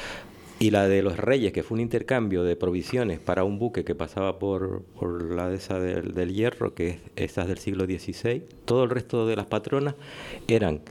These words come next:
iconos que eran traídos. Eh, primero vino la, la, la, la cruz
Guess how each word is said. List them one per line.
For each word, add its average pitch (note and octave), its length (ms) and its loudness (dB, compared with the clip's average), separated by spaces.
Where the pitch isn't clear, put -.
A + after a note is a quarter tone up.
iconos A#2 440 2
que B2+ 140 -2
eran A2+ 220 0
traídos. G2+ 460 0
Eh, E2+ 180 0
primero F#2+ 380 0
vino G#2+ 360 0
la, F#2 600 -2
la, E2+ 520 -2
la, E2+ 480 -4
la D#2+ 140 -2
cruz A2+ 280 -4